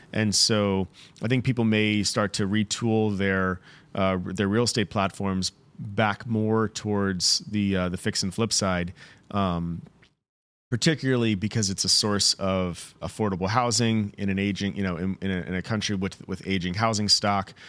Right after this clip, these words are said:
with affordability issues, uh, and in, and in a low supply environment, the house that has been recently renovated,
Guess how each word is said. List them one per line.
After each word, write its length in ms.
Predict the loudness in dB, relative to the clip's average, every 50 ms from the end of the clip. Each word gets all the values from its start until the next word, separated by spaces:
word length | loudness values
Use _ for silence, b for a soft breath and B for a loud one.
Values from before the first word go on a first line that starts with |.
| B B B B
with 120 | -6 -4
affordability 720 | -4 -4 -2 -2 -2 0 0 0 0 0 0 0 0 0 0
issues, 640 | 0 0 -2 -2 0 0 0 0 0 0 0 -2 -4 B B B B B B -4
uh, 460 | -2 0 0 0 0 -2 -2 -4 -8 -10 -8 -4
and 140 | -2 0 0
in, 240 | 0 0 -2 -4 -4 -4
and 140 | -2 -2
in 100 | 0 0
a 60 | 0 0
low 220 | 2 2 2 2
supply 400 | 2 0 0 -2 0 0 2 2
environment, 760 | 2 0 0 0 0 2 2 2 0 0 0 0 0 -2 -4 -6
the 100 | -6 -4
house 300 | -2 0 0 0 0 -2
that 100 | -2 -2
has 140 | -4 -4 -4
been 160 | -4 -4 -2
recently 400 | -2 0 0 0 0 -2 -2 -4
renovated, 600 | 0 0 0 2 2 2 2 2 2 0 -2 -4